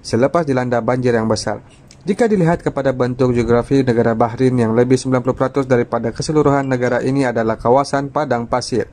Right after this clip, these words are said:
Secara umumnya, Bahrain adalah sebuah negara kepulauan yang rata dan menggurun. Negara ini mengalami musim sejuk yang singkat dan musim panas yang sangat panjang. Sumber airnya sangat terhad.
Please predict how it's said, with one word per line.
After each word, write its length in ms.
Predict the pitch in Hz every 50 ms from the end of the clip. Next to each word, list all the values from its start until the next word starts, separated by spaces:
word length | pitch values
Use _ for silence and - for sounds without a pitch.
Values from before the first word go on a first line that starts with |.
| - - - - - -
Secara 320 | - 135 - 170 165 156 139
umumnya, 400 | 143 147 147 143 143 143 143 139
Bahrain 400 | 131 127 123 127 135 135 131 127
adalah 240 | 123 123 120 120 117
sebuah 320 | - - 117 117 113 110
negara 320 | 110 110 117 127 131 127
kepulauan 560 | 127 - 110 - 123 120 127 135 139 135 127 117
yang 160 | 113 110 110
rata 320 | 117 135 147 - 147 135
dan 160 | 117 113 107
menggurun. 720 | 107 107 107 107 113 110 110 113 107 92 - - - - - - - - - - - - -
Negara 240 | 156 156 190 214 190 180
ini 100 | 180 175
mengalami 400 | 170 156 151 147 143 143 151 151
musim 400 | 143 143 135 - - 135 135 127
sejuk 240 | 143 143 143 143 135 -
yang 80 | 135 123
singkat 400 | 117 143 151 147 - 135 113 113
dan 160 | 113 110 110
musim 240 | 104 110 117 110 107
panas 240 | 123 127 123 - -
yang 160 | 117 107 104
sangat 320 | - 170 165 143 131 -
panjang. 320 | 117 110 107 107 98 92 - - - - - - - - -
Sumber 320 | - - 208 220 233 220 185
airnya 260 | 180 170 175 170 170
sangat 320 | 156 - 151 135 131 123
terhad. 320 | - 113 104 131 120 101